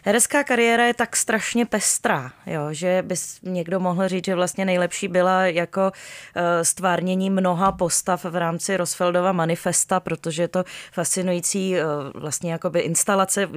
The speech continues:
fascinující i umělecký projekt, jo. A tak by odpověděl asi někdo, koho zajímá vlastně její, dejme tomu, multi v-, žánrová nebo multimediální tvorba.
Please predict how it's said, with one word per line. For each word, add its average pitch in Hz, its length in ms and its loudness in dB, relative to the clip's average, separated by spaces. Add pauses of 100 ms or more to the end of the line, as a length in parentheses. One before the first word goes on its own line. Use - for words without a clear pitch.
(120)
fascinující 175 680 -2
i 180 120 -4 (380)
umělecký 185 560 2
projekt, 165 560 4
jo. 143 140 0 (420)
A 160 220 4 (260)
tak 180 160 2
by 196 120 4
odpověděl 190 480 4
asi 196 200 2
někdo, 180 340 2
koho 185 300 -2
zajímá 180 460 0
vlastně 180 420 -2
její, 180 240 -2
dejme 175 240 -2
tomu, 175 500 -4 (240)
multi 160 840 0
v-, 127 540 -8
žánrová 156 760 0
nebo 147 240 -2
multimediální 156 920 0
tvorba. 139 440 -2